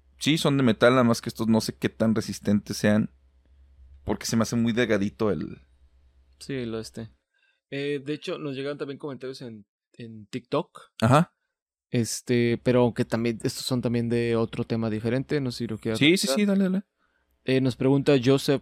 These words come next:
Speaker 2: P N S P. "Hola, una pregunta. ¿Cuál es el tope de una tarjeta gráfica que le puedo poner a un A M D siete cuatrocientos?" Esta sí es de tu área, porque los A M D son los que
Speaker 1: A M D siete cuatrocientos.
Speaker 2: K.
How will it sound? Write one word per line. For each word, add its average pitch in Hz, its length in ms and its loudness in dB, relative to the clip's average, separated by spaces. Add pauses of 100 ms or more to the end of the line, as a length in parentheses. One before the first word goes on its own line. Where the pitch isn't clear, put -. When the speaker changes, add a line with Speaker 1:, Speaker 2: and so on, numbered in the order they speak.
(160)
Speaker 2:
P 131 180 2
N 127 260 0
S 120 200 -4
P. 147 300 -2 (400)
"Hola, 143 220 6
una 156 120 4
pregunta. 139 400 0
¿Cuál 156 200 0
es - 140 -8
el 147 140 -4
tope 143 260 0
de 139 80 0
una 147 120 -4
tarjeta 120 360 -4
gráfica 123 380 -4
que 120 100 -4
le 113 80 -2
puedo 120 160 -8
poner 123 320 -2
a 120 80 -2
un 120 220 -2
A 123 120 0
M 120 160 0
D 113 280 -2
siete - 340 -2
cuatrocientos?" 107 640 -8
Esta 135 220 -6
sí 131 100 -4
es 120 100 -4
de 123 80 -6
tu 117 140 -2
área, 113 180 0
porque 104 240 -10
los 104 180 -8
A 110 40 -4
M 113 160 -4
D 110 120 -4
son 113 180 -10
los 113 100 -14
que - 80 -2
Speaker 1:
A 123 120 8
M 160 240 6
D 131 360 4 (300)
siete 143 880 0
cuatrocientos. - 1700 0
Speaker 2:
K. - 260 -8